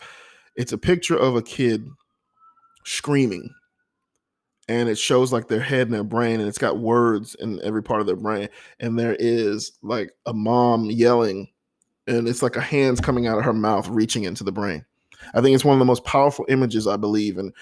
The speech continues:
and supports the argument that I'm telling you. They're human beings too.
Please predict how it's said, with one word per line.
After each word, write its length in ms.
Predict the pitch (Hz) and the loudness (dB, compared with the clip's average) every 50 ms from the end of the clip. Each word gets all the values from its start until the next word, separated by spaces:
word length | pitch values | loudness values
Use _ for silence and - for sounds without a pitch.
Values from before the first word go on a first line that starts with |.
| - - - | -20 -20 -8
and 140 | - 113 110 | -6 -4 -2
supports 420 | - 117 - - 139 131 127 - | -2 -4 0 4 4 4 4 2
the 120 | - 120 113 | 0 2 4
argument 380 | 113 113 117 107 104 101 92 | 4 4 4 2 0 -2 -2
that 60 | 101 92 | -2 -4
I'm 120 | 92 101 | -4 -6
telling 280 | - 139 127 120 95 80 | -4 -2 -2 -2 -4 -6
you. 100 | 90 - _ _ _ _ _ _ _ _ _ _ _ _ _ _ _ _ _ _ _ _ _ _ _ _ _ | -12 -14 _ _ _ _ _ _ _ _ _ _ _ _ _ _ _ _ _ _ _ _ _ _ _ _ _
They're 100 | - 131 | 0 4
human 320 | 143 175 180 180 165 151 143 | 6 6 6 6 4 4 4
beings 260 | 151 160 160 147 - | 4 4 4 2 2
too. 360 | - 180 190 196 156 127 127 | 4 4 4 4 4 0 -2